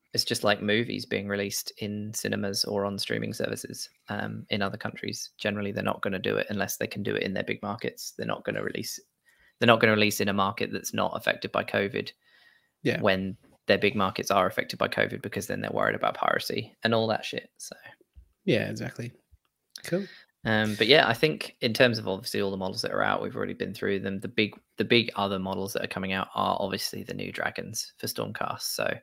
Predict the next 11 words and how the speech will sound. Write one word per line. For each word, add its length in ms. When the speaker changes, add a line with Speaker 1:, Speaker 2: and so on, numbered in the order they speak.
Speaker 1:
you've 160
got 160
the 80
two 340
new 320
named 500
dragons, 640
um, 360
Krondys 580
and 140
Karazai. 640